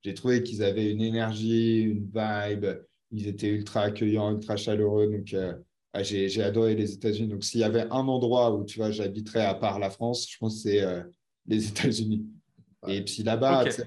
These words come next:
Speaker 1: genre à Los Angeles, euh, on a rencontré un mec qui travaillait avec, euh, Elon Musk chez SpaceX. Euh, tu, 'fin, pff, c'est
Speaker 2: Le niveau, il est pas pareil.
Speaker 1: Ouais, le niveau, il est pas pareil, tu vois. T'es, t'as
Speaker 3: Ouais.
Speaker 1: vraiment, euh, pff, c'est,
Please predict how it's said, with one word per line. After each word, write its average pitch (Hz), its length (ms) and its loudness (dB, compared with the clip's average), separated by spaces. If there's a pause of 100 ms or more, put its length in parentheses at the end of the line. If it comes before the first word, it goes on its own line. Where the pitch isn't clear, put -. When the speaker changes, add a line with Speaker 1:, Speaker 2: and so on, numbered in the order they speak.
Speaker 1:
genre 101 220 -4
à 101 80 0
Los 107 240 -2
Angeles, 117 560 0
euh, 98 180 0 (560)
on 110 100 -4
a 101 80 0
rencontré 110 440 -4
un 113 100 2
mec 131 280 2
qui - 100 -14
travaillait 104 480 0
avec, 98 420 -2
euh, 98 120 2
Elon 110 180 2
Musk 120 420 0
chez - 180 -4
SpaceX. 120 840 0
Euh, 101 220 0
tu, - 260 -12
'fin, 92 300 -4
pff, - 280 -20
c'est 101 240 -4
Speaker 2:
Le - 60 -6
niveau, 139 260 4
il 127 80 4
est - 20 -6
pas 110 120 -4
pareil. 107 300 -8
Speaker 1:
Ouais, 113 140 4
le 120 100 4
niveau, 117 260 2
il 104 80 4
est 98 60 4
pas 98 120 -4
pareil, 92 240 -4
tu 90 140 -8
vois. 82 200 -8
T'es, 98 260 0
t'as 101 120 -4
Speaker 3:
Ouais. 110 60 0
Speaker 1:
vraiment, 107 420 0
euh, 92 260 -2
pff, - 240 -20
c'est, 92 500 -4